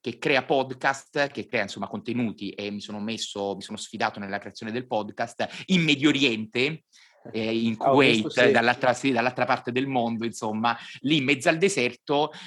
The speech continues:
Speaker 1: eh, sono riuscito a, attraverso poche, pochi, poche, poche, poche scamotage, a ricrearmi, insomma, uno studio professionale.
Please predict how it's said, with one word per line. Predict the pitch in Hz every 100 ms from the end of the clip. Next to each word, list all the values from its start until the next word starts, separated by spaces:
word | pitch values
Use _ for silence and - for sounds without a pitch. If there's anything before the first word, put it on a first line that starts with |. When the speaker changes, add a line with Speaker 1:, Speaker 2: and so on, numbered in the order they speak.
| 147 _
Speaker 1:
eh, | 120 117 110 107 110
sono | 151 131
riuscito | 151 - 135 120 131 120
a, | 101 101 98
attraverso | 95 - - 110 123 - 110 - _
poche, | 127 123 113 113 110
pochi, | - 120 123 110 107
poche, | 123 - 107
poche, | 110 - 113 107
poche | 110 127
scamotage, | - 135 - 107 110 143
a | - 113
ricrearmi, | 113 107 131 104 110 113
insomma, | 101 - 104 104 95
uno | 98 101
studio | 104 - 113 107
professionale. | 98 104 95 - 110 95 95